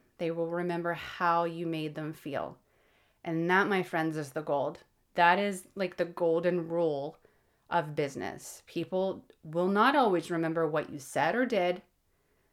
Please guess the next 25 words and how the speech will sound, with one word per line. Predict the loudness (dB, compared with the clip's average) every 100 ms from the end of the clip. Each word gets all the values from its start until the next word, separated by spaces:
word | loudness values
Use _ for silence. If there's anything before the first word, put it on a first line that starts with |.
| _
but | -6 -2 6
they | 6
will | 6 6 6 4
remember | 2 2 0 0 -4
how | 0 0
you | 0 -2
made | -4 -4
them | -8 -10
feel. | -8 -4
And | -2
I | -2
want | -2 -4 -4
you | 0
to | 0
think | 0 -2 0
about | 2 2 0 2
that | 2 2 0 -10 -20 -20 -6
with | -4 -4 _
any | 2 4 4
service | 2 0 2 4 2 -2 -2
industry | -2 -2 -4 -4 -2
that | -2 -4
you've | -4 -6 -2
ever | 0 2 0 0 -2 -10 _ _ _ _ _ _ _ _ _ _ _ _ _ -2
been | 4 6 6 2